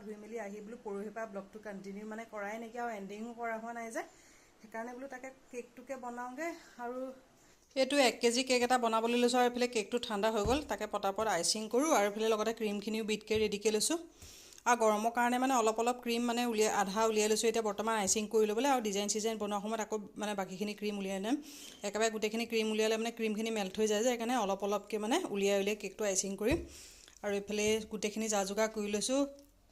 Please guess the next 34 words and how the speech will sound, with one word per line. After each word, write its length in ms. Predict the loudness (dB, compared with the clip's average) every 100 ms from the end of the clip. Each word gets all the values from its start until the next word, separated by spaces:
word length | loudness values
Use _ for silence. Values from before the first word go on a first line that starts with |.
| -20 -8 -4 -2 -4 -8 -2
আৰু 180 | 2 2 0 -6 -16 -18 -20 -20 -20 -20 _ _
এক 140 | -4 -4 0
কেজি 220 | 2 2 0
কেকৰ 340 | -2 0 -2 0
কাৰণে 260 | 2 2 2
এইফালে 260 | 0 4 4 2 -4 -8 0
টেন 180 | 2 4 2
ইঞ্চৰ 300 | 4 6 6 2 -6 -20 -20 -4
কেক 120 | 0 0
বৰ্ড 120 | 2 0
এখন 160 | 0 2
লৈছোঁ। 200 | 2 2 2
আৰু 80 | 4 4
এইটো 120 | 2 0
কেকটো 220 | -2 2 2
এইট 120 | 2 2
ইঞ্চৰ 220 | 2 2
হ'ব 100 | 0 0
যে, 80 | 2 0 -2
তাৰ 120 | -2 0
কাৰণে, 140 | 0 0
সেইকাৰণে 220 | 0 -2
টেন 140 | -2 -2 -2
ইঞ্চৰ 220 | 0 0
লৈছোঁ। 220 | 0 0 0 -4 -18 -20 -20 -20 -10
আৰু 80 | -4
লগতে 200 | -2 0 -2
এইফালে 200 | -2 0 0
চিৰিয়েল 220 | 2 0 -2
এখন 120 | -4
চাই 100 | -2 -2
আছোঁ 140 | -2 -2
হটষ্টাৰত, 440 | -2 0 2 2 2 -4 -10 -6
চাই 160 | -2